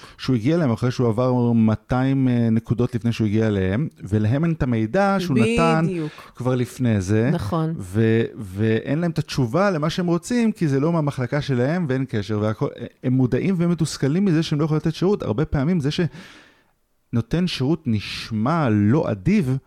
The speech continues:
Speaker 1: זה מגיע מתסכול שלו, שהוא לא יכול לעשות את העבודה שלו כמו שצריך.
Speaker 2: לגמרי. אני לגמרי, לגמרי מסכימה איתך. אני גם חושבת ש-, כאילו, יש איזשהו,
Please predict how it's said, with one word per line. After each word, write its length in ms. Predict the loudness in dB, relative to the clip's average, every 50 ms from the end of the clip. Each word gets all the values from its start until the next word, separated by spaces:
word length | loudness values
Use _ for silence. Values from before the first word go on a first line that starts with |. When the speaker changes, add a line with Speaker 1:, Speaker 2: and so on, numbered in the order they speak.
| _ _ _ _ _ _ _ _
Speaker 1:
זה 160 | -4 0 2 2
מגיע 280 | 2 2 0 0 0
מתסכול 720 | 0 0 -2 -4 -10 -10 -10 -12 -14 _ -4 -2 -2 -2 0
שלו, 260 | -2 -2 0 0 0
שהוא 140 | 0 0 0
לא 40 |
יכול 100 | 0 0
לעשות 100 | -2 -2
את 60 | -2 -2
העבודה 240 | -2 0 0 0
שלו 200 | 0 0 -2 0
כמו 120 | 0 0 0
שצריך. 360 | 0 0 0 2 2 2 2
Speaker 2:
לגמרי. 200 | 0 -2 -4 -6 -10 _ _ _
אני 160 | -4 -2 0 0
לגמרי, 360 | 0 0 -2 -2 -2 -2 -2
לגמרי 320 | -2 -2 -2 -2 -2 -2
מסכימה 440 | -2 -4 -4 -6 -8 -6 -6 -4 -6
איתך. 260 | -6 -8 -8 -8 -8 -8 -10 _ _ _ _ _ -20 -20 -20 -20 -20 -20 -20 -16 -4 -2
אני 180 | -2 -2 0
גם 180 | 0 0 -2 -2
חושבת 800 | -2 -4 -4 -4 -2 -2 -2 -2 -2 -2 -4 -4 -4 -6 _ -12
ש-, 180 | -12 -8 -4 -4 -2 -2 -2 -4 -6 _ -20 _ _ _ _ _ _ _ _ -20 _ _ _ _ _ _ _ _ -20 -20 _
כאילו, 340 | -6 -6 -4 -4 -4 -4
יש 380 | -4 -4 -6 -6 -6 -8 -8 -8
איזשהו, 1300 | -8 -8 -8 -12 -10 -8 -8 -6 -6 -6 -6 -6 -6 -6 -6 -6 -6 -6 -6 -6 -8 -8 -10 -10 -12 -14